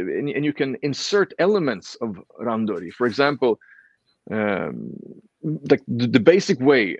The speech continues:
uh, which I think is a great way to practice, for example, when you practice the tsuki and the other one has to do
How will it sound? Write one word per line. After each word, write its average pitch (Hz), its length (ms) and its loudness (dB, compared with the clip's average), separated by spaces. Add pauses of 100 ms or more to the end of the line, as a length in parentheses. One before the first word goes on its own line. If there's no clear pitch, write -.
uh, 50 220 -14
which 117 240 -6
I 92 100 -2
think 101 260 -8
is 87 100 -12
a 92 60 -8
great 120 500 0
way 104 260 2
to - 160 -10
practice, 131 520 -2
for 98 140 -6
example, 104 360 -6
when 101 160 -6
you 101 100 -8
practice - 520 -4
the - 180 -10 (100)
tsuki 117 360 -6 (340)
and 107 360 -6
the 110 120 2
other 104 160 2
one 95 180 -4
has 92 220 -4
to 85 140 -12
do 92 360 -4